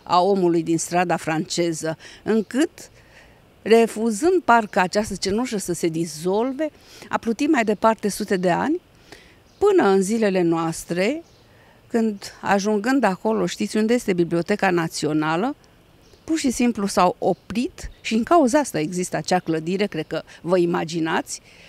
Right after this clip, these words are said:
pentru că acolo, în Biblioteca Națională, se află un strop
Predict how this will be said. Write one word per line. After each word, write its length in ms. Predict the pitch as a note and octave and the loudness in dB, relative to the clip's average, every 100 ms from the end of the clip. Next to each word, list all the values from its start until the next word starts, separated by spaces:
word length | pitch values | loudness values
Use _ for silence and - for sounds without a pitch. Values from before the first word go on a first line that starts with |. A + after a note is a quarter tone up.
| - - - | -20 -20 -6
pentru 240 | A#3 A3 | -4 -2
că 80 | G#3+ | 0
acolo, 360 | F#3+ - A3 C#4+ | 0 0 -2 0
în 220 | D4 G3 | 0 0
Biblioteca 720 | G3 F3+ F#3+ F#3 C#4 C4 G3 | 0 0 0 2 0 2 2
Națională, 840 | E3 E3 - D#3+ D#3 E3+ G#3+ D#4+ - _ _ _ - - - - _ _ _ _ _ _ - - - | 2 -4 -2 0 0 0 -2 -6 -12 _ _ _ -20 -20 -20 -20 _ _ _ _ _ _ -20 -14 -6
se 160 | - | 4
află 580 | B3+ B3+ - G#3+ F#3 E3+ - - | 6 6 4 0 2 0 -8 -2
un 180 | F3+ | 0
strop 520 | E3+ - F#3 C4+ - | 0 -2 -2 -2 -2